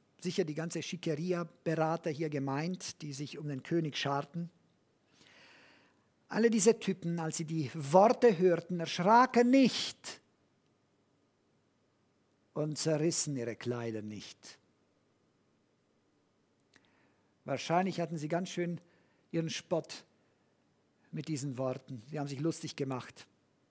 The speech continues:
Und obwohl Elnathan, Delaja und Gemaria, das waren die, die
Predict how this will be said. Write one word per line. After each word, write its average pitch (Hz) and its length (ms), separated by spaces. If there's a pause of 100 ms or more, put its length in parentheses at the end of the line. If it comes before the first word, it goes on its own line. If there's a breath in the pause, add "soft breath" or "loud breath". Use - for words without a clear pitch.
(1040 soft breath)
Und 170 140
obwohl 208 600 (140)
Elnathan, 202 1000 (1160)
Delaja 180 720 (260)
und 151 240
Gemaria, 196 680
das 147 240
waren 170 340
die, 160 280 (200)
die 165 160